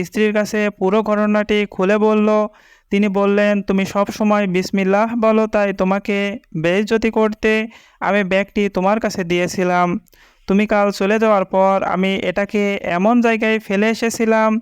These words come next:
যেটা কেউ জানে না, কেউ আমাকে সেখানে যেতেও দেখেনি। কিন্তু আজ যখন তুমি বিসমিল্লাহ বলে আলমারিটি খুললে, তখন আমি আমার ব্যাগটাকে ঠিক আগের জায়গাতেই দেখতে পেলাম। এটি দেখার পর আমার মন থেকে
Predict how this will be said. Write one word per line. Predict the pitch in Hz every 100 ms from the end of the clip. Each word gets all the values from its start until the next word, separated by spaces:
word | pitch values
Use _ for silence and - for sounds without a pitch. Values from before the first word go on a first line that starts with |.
| _ _ _ -
যেটা | 160 196 226
কেউ | 226 202
জানে | 185 196 214
না, | 214 214 214 _
কেউ | 196 208
আমাকে | 202 202 208
সেখানে | 196 202 208 202 175
যেতেও | 175 180 254 220
দেখেনি। | 185 185 180 175 175 175 _ _ _
কিন্তু | 196 214
আজ | - 190 214
যখন | 220 220 220
তুমি | 214 214
বিসমিল্লাহ | 185 196 208 208 202 220 226
বলে | 220 220 220
আলমারিটি | 185 190 208 233 233 226
খুললে, | 226 220 220 220 220 226 _ _ _
তখন | 208 226
আমি | 220 214
আমার | 208 202 202 202
ব্যাগটাকে | 190 196 - 214 214 214 208 208 -
ঠিক | 202 196
আগের | 175 180 190
জায়গাতেই | 185 185 190 202 262 220
দেখতে | 175 - -
পেলাম। | 180 170 175 170 170 _ _ _ _
এটি | 190 196 208
দেখার | 202 214 220
পর | 226 214
আমার | 214 208
মন | 196 202 214
থেকে | 220 220 220 214